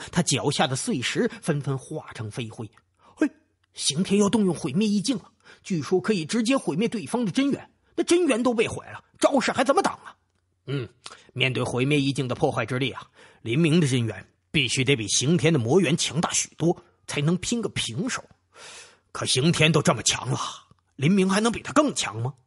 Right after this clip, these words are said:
毁灭意境可以消融对方的真元，在五G的对拼中，真元被对方消融湮灭，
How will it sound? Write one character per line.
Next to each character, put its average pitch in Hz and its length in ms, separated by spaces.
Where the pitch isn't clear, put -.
毁 180 320
灭 269 240
意 156 240
境 110 260
可 208 120
以 165 140
消 208 280
融 180 240
对 156 160
方 156 220
的 - 80
真 170 200
元， 127 220
在 180 160
五 151 260
G 180 220
的 120 80
对 131 180
拼 120 240
中， 127 160
真 349 300
元 240 260
被 226 180
对 147 240
方 190 220
消 254 260
融 226 260
湮 254 160
灭， 269 240